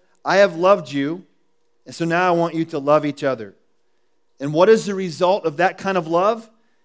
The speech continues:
"By this, everyone will know that you are my disciples. If," well, if you come to church every Sunday, you know,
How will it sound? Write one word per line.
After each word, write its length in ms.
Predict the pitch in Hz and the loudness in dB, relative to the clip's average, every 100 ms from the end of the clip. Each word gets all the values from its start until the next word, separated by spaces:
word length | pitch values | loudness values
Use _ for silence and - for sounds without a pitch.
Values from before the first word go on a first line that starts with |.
| _ _ 139 | _ _ _
"By 260 | 165 185 214 | 4 4 4
this, 280 | 208 220 220 | 4 2 -2
everyone 600 | - 196 190 226 202 202 185 | -2 -2 -2 -8 -4 -4 -4
will 120 | 170 | -4
know 340 | 156 143 120 | -2 -2 -4
that 160 | 113 - | -10 -14
you 200 | 135 156 | -8 -6
are 80 | 147 | -4
my 160 | 139 | -6
disciples. 760 | 135 127 139 123 117 107 104 - _ _ _ _ _ _ _ _ _ _ _ | -8 -10 -8 -8 -8 -14 -16 -20 _ _ _ _ _ _ _ _ _ _ _
If," 480 | 175 202 214 - _ _ _ _ _ _ _ _ _ _ _ _ _ _ _ _ _ _ _ _ _ - | 0 2 0 -8 _ _ _ _ _ _ _ _ _ _ _ _ _ _ _ _ _ _ _ _ _ -16
well, 140 | 131 | -12
if 120 | 120 | -12
you 60 | 117 | -14
come 180 | - 120 | -16 -16
to 40 | |
church 260 | 110 156 170 | -14 -16 -14
every 160 | 202 196 | -14 -14
Sunday, 360 | 202 202 214 _ _ _ _ _ _ _ _ _ _ _ _ _ _ _ | -16 -16 -18 _ _ _ _ _ _ _ _ _ _ _ _ _ _ _
you 80 | 117 | -20
know, 120 | 139 | -20